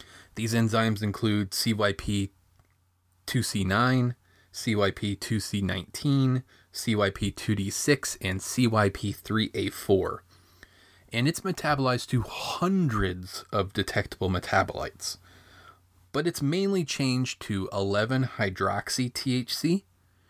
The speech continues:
which is psychoactive on its own, much like T H C is.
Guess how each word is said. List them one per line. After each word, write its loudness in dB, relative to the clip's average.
which 0
is 2
psychoactive 0
on 4
its -2
own, 2
much 2
like 0
T 0
H -2
C 0
is. -8